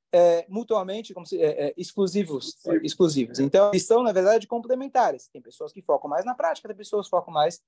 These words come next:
Speaker 1: no estudo, certo? Mas o estudo é essencial pra todo judeu. Não existe um Yodi passar um dia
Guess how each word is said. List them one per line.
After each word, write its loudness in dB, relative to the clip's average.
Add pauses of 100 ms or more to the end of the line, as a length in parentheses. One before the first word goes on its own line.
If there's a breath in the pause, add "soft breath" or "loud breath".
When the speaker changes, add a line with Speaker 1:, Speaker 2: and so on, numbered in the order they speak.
(120)
Speaker 1:
no -2
estudo, -8 (220)
certo? 2
Mas -2
o -8
estudo -4
é 6
essencial 0
pra -2
todo -8
judeu. -2
Não -2
existe -4
um -4
Yodi -2
passar -2
um -8
dia 0